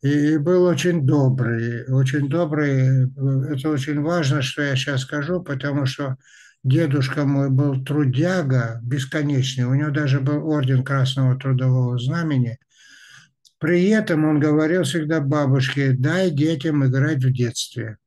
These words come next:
И поэтому я в первой книжке своей в девяностом году, э, «Ключ к себе», я там написал, я поэтому, э, ну, очень люблю дедушку за то, что он научил нас, детей, любви и свободе.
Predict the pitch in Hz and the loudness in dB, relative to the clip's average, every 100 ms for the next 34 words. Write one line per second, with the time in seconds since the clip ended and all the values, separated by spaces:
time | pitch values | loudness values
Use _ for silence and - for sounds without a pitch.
0 | _ _ _ _ _ _ - 131 147 165 | _ _ _ _ _ _ -8 -4 -2 0
1 | 175 170 160 160 156 131 165 160 156 139 | 0 -2 0 0 0 0 0 0 0 0
2 | 190 180 147 147 131 143 139 131 135 139 | 0 0 0 -2 0 0 2 2 2 2
3 | 135 131 - 135 131 131 123 117 110 - | 2 0 0 2 2 2 0 -2 -6 -14
4 | _ _ _ _ - 135 131 131 147 131 | _ _ _ _ -4 2 2 2 0 0
5 | - 139 131 135 160 170 151 143 135 131 | 0 0 2 2 2 0 0 0 0 -2
6 | 127 127 120 120 131 151 147 131 147 147 | -2 -2 -2 0 0 0 -2 -2 -2 -2
7 | 135 139 131 127 117 - _ - - - | -2 0 2 2 -2 -12 _ -20 -20 -20
8 | _ - 135 139 147 160 175 147 131 131 | _ -8 -6 -6 -6 -4 -2 -2 -2 0
9 | 131 127 131 131 127 127 123 156 196 170 | 2 2 2 2 2 2 0 0 0 -2
10 | 131 156 143 147 151 135 - 143 143 143 | -2 -2 0 0 0 -2 -2 -2 -2 -2
11 | 143 131 - 143 131 131 123 127 135 131 | -4 -4 -2 2 4 4 4 2 0 0
12 | 175 165 135 123 123 123 123 156 135 135 | 0 2 2 0 -2 -2 0 2 2 2
13 | 202 196 180 147 - 143 151 143 131 107 | 2 0 -2 -4 -4 -4 -4 0 0 -2
14 | - | -6